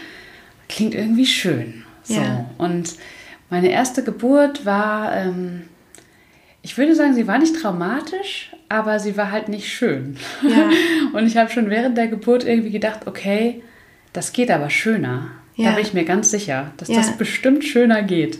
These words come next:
Speaker 1: So. Und, ähm, ich habe aber irgendwie gespürt, ich brauch da irgendwie, ich glaub, ich brauch da irgendwie was. So. Ich
Speaker 2: Ja.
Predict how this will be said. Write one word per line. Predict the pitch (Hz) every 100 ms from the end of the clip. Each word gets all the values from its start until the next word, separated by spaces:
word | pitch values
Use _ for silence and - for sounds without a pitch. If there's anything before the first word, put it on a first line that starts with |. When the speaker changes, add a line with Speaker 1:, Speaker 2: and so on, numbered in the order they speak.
| 170
Speaker 1:
So. | 156 143 151 220 - - - - 185 -
Und, | 190 190 185 -
ähm, | 180 180 180 180 175 175 180 185 - _ _ - - -
ich | - 208
habe | 190
aber | 208 196
irgendwie | 214 208
gespürt, | 202 202 - 262
ich | -
brauch | - 196 196
da | 185 175 180
irgendwie, | 202 202 196 190 180 180 175 175
ich | - -
glaub, | 185 185
ich |
brauch | - 180
da | - 180
irgendwie | - 165 160 160 147
was. | 139 - - - -
So. | 135 127 127 - -
Ich | 180
Speaker 2:
Ja. | 220 214